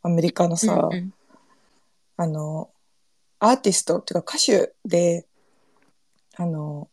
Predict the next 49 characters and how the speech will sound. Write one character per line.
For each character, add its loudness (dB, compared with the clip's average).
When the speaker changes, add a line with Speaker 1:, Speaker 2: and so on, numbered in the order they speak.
Speaker 1:
イ 6
ー 6
ロ 6
ン・ 2
マ 2
ス -6
ク -2
の -6
パ -6
ー -8
ト -12
ナ -8
ー？ -12
今 4
ど 2
う 4
な 0
の -8
か -4
わ -6
か -6
ん -8
な -8
い -12
け -4
ど、 -6
の、 -8
な -10
ん -12
か、 -8
サ 0
イ 6
バ 6
ー -2
電 0
脳 -2
才 -2
女 -8
み -16
た -12
い -14
な、 -12
な -12
ん -16
か -14
見 -8
た -10
目 -12
の、 -14